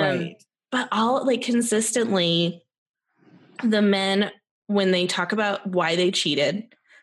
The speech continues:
Speaker 2: 'cause it happens
Speaker 1: Yeah.
Speaker 2: a lot on this show, obviously, 'cause
Speaker 1: Mm-hmm.
Speaker 2: it's just entertaining,
Speaker 1: <laughs> Yeah.
Speaker 2: which is horrible, but, um,
Speaker 1: It is.
Speaker 2: they're constantly like, "Well, she wasn't giving me respect, or she wasn't giving me, honestly, enough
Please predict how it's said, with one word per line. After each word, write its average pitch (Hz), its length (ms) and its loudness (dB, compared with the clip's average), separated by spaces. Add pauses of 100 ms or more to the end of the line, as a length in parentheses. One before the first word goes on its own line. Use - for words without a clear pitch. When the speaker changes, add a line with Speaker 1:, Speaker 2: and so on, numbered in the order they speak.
Speaker 2:
'cause - 100 -8
it - 100 -2
happens 185 360 0
Speaker 1:
Yeah. - 20 0
Speaker 2:
a 196 40 0
lot 165 180 0
on 190 120 0
this 196 140 0
show, 151 520 0
obviously, 170 480 0
'cause 165 180 0
Speaker 1:
Mm-hmm. 160 80 -2
Speaker 2:
it's 165 140 -10
just - 220 -6 (220)
entertaining, 165 720 -2 (280)
Speaker 1:
<laughs> - 300 -20
Yeah. 175 680 0
Speaker 2:
which - 140 0
is 311 140 0
horrible, 160 680 0
but, 208 280 0 (100)
um, 196 340 2
Speaker 1:
It 190 40 0 (220)
is. 143 80 -10 (380)
Speaker 2:
they're 233 280 0
constantly 233 720 0
like, 190 240 0
"Well, 196 100 4
she - 200 0
wasn't 220 360 4
giving 196 380 4
me 180 500 2 (460)
respect, 185 540 0
or 180 80 2
she 175 140 0
wasn't 190 400 2
giving 180 360 4
me, 165 300 2
honestly, 165 400 0
enough 143 240 -2